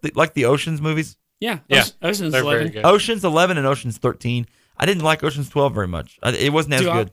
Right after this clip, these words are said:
Speaker 2: all three of them take place in Vegas?
Speaker 1: Oh, yeah. They're all heist
Speaker 3: Mm-hmm.
Speaker 1: movies.
Speaker 2: Okay, gotcha.
Speaker 1: But I will say Ocean's Twelve, I think, went some other places, I feel like. Anyway, it's like Cars Two. Why? Um, but that's another, another conversation. Uh, what are some bads?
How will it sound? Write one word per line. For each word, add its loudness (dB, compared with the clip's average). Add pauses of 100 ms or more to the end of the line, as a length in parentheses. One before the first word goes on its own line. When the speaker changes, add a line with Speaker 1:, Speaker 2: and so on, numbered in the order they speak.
(120)
Speaker 2:
all -2
three -2
of -6
them -8
take -6
place -4
in -4
Vegas? -6 (340)
Speaker 1:
Oh, 2
yeah. 4
They're -2
all 2
heist 0
Speaker 3:
Mm-hmm. -10
Speaker 1:
movies. -2
Speaker 2:
Okay, 0
gotcha. -8 (640)
Speaker 1:
But 0
I 4
will 2
say 4
Ocean's 0 (100)
Twelve, 4
I 6
think, -6
went -4
some -10
other -8
places, -14
I -18
feel -14
like. -18 (300)
Anyway, -8
it's -14
like -14
Cars -6
Two. -8 (240)
Why? -4 (720)
Um, 2 (640)
but -6
that's -10
another, -8 (140)
another 0
conversation. -4 (420)
Uh, 6
what 2
are 0
some -6
bads? 0